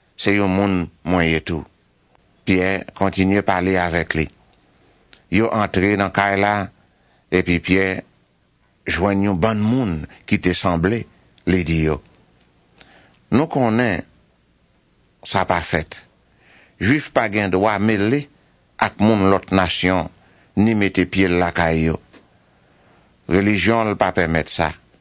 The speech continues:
Men Bondye fè m konnen. Mwen pa gen dwa gade pèsonn pou move moun, ni pou moun ki pa nan kondisyon pou sèvi Bondye. Se pou tèt sa,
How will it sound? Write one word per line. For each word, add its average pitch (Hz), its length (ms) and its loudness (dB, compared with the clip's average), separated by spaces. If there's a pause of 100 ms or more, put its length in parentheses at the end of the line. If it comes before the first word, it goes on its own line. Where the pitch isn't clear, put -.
(760)
Men 107 200 2
Bondye 113 420 2
fè 120 180 0
m 120 120 0
konnen. 131 360 0 (1200)
Mwen 104 200 0
pa 117 200 2
gen 110 280 0
dwa 107 300 2 (100)
gade 107 440 2
pèsonn 92 560 0
pou 95 140 0
move 95 340 2
moun, 95 380 0 (560)
ni 107 180 2
pou 107 460 0 (540)
moun 101 560 0
ki 101 120 -6
pa 95 300 0 (140)
nan 95 320 0
kondisyon 101 640 0 (140)
pou 98 160 0
sèvi 85 320 2
Bondye. 80 420 2 (1120)
Se 123 140 2
pou 147 140 0
tèt 131 180 0
sa, 139 240 0